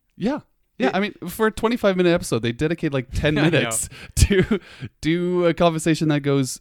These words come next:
Speaker 3: I assume, uh, the
Speaker 1: nowhere.
Speaker 3: guy, the guy in the undershirt was a real get for them, and they're like, "We gotta use it. We gotta use him as much as we can."
Speaker 2: He's killing it. He's
Speaker 3: Yeah.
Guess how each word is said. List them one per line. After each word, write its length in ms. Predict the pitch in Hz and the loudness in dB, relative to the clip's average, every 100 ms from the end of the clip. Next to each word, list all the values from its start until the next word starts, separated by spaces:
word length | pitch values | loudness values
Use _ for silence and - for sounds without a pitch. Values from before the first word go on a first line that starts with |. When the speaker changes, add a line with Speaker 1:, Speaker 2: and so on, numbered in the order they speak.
| _ | _
Speaker 3:
I 80 | 123 | -10
assume, 460 | 143 147 - 143 135 | -8 -8 -10 -10 -8
uh, 140 | 127 | -2
the 60 | 120 | 0
Speaker 1:
nowhere. 280 | 131 135 - | 0 -2 -6
Speaker 3:
guy, 40 | |
the 120 | 104 | -8
guy 120 | 107 104 | -8 -8
in 60 | |
the 100 | 104 | -8
undershirt 420 | 98 95 95 - 87 | -12 -14 -14 -16 -16
was 100 | 85 | -16
a 60 | |
real 180 | 85 90 | -14 -14
get 240 | 82 85 - | -14 -18 -16
for 200 | 104 110 | -14 -12
them, 180 | 127 | -12
and 100 | 139 | -12
they're 100 | 110 95 | -12 -12
like, 140 | 92 | -10
"We 100 | 110 | -6
gotta 220 | 113 104 | -4 -4
use 280 | 95 95 - | -6 -10 -14
it. 120 | 90 - | -18 -14
We 100 | 113 | -8
gotta 160 | 113 107 | -6 -6
use 140 | 104 | -8
him 60 | 98 | -10
as 120 | 92 | -10
much 160 | 101 98 | -12 -12
as 80 | 87 | -16
we 60 | |
can." 300 | 87 90 82 80 | -14 -12 -12 -14
Speaker 2:
He's 120 | - | -14
killing 340 | - 127 110 | -10 -8 -8
it. 80 | 104 | -10
He's 140 | 117 | -12
Speaker 3:
Yeah. 60 | 113 | -8